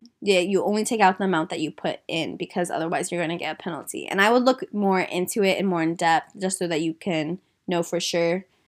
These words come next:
'cause every situation is unique. I don't know how long you've had that money in there, if it's past the five-year limit.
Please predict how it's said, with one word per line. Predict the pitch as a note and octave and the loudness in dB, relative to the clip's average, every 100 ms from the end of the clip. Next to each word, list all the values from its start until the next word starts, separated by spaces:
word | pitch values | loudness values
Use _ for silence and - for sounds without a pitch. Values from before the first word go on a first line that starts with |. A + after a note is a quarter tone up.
| _ _ - | _ _ -4
'cause | G3+ E3+ - | -2 -2 -2
every | E3 F3 | -2 -2
situation | F3 F3+ - F3 F3 - | -2 -6 -2 0 0 0
is | E3+ - | -2 -2
unique. | F#3 E3 E3 G#3+ - | -2 0 0 -2 -2
I | E3 | 0
don't | F3+ | 0
know | F3+ F3+ | -2 -2
how | F#3 | -2
long | E3+ E3+ | -2 -2
you've | E3+ E3+ | -4 -6
had | - F3 F3 | -2 2 4
that | G3 G3 | 4 0
money | A3 G#3+ A3 | 0 -2 -2
in | A3 A3 | -2 -2
there, | A3+ A3 | -2 -2
if | G3+ | -4
it's | F3 - | -6 -6
past | - F3 - | -2 -2 -4
the | |
five-year | G3 F#3 F#3 F#3+ F#3+ | -2 0 0 0 -2
limit. | F#3+ G3 G3 F#3+ | 0 0 0 -2